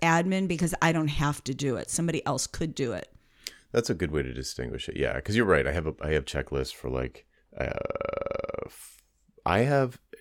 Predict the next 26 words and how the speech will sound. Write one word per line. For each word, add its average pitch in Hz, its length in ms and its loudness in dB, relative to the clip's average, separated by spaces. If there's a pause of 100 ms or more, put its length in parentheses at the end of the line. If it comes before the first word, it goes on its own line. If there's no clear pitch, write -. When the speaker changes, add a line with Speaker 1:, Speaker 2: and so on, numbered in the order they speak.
Speaker 2:
e-, 90 100 0 (100)
e-, 85 220 -4
essentially 98 500 2
administrative 85 720 2
checklists - 920 -4 (100)
in 80 320 0
all 78 240 4
of 69 100 0
these 71 160 -4
categories, 65 440 -2
but - 160 0
you're 73 100 0
right. 69 220 2
I, 71 280 -2
I 82 40 4
put - 260 -2
them - 140 0
in 80 180 -2
the 73 60 -2
category 76 600 -2
because 76 280 -8
I 64 100 -4 (220)
don't 64 260 -6
delegate 62 480 -6
them. 62 160 -8
So 62 280 -6